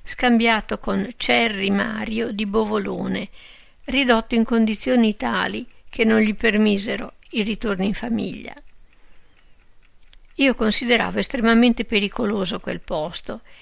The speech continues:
ed insieme ad altri quattro superstiti lasciai la fattoria e mi incamminai per una stradina di campagna.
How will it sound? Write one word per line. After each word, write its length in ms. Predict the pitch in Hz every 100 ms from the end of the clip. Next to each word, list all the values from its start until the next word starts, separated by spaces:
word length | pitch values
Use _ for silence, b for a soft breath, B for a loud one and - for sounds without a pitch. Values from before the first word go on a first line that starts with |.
| B
ed 160 | - 240
insieme 440 | 285 254 240 202
ad 100 | 214
altri 360 | 254 - 240 196
quattro 400 | - - - 185
superstiti 920 | - 247 - 220 208 - 240 214 247
lasciai 400 | 247 247 - 269
la 80 | 262
fattoria 680 | - 240 185 190 - - - B B B B
e 160 | - 247
mi 100 | 240
incamminai 600 | 226 277 285 262 196 202
per 220 | 247 233
una 200 | 226 233
stradina 580 | - 240 226 196 202 202
di 120 | 190
campagna. 800 | 220 226 196 - 180 - 233 233